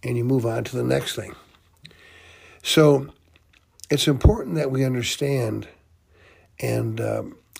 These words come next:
that we can't control these things, but respond will make a big difference. And a negative response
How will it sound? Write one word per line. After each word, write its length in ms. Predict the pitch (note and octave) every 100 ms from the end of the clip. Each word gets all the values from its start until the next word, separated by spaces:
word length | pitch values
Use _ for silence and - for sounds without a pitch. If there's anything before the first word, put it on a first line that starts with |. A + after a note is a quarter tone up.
| -
that 320 | A#2+ A2 - -
we 80 |
can't 240 | A2 D#3 E3
control 260 | F3 G#3
these 200 | A3 E3
things, 240 | - A#2+ A2
but 100 | B2+
respond 680 | B2 A#2 - C#3+ D3+ D3 - _ - _ _ _ _
will 80 | B2+
make 180 | C3 B2
a 60 |
big 160 | A#2 A#2+
difference. 420 | A#2 A#2+ - - - _ - - - - -
And 120 | C3
a 100 | C3
negative 760 | C#3 C#3 D#3+ A3+ C4 A3+ E3+ B2+
response 920 | A#2+ A#2 - D#3 C#3 - A#2 - -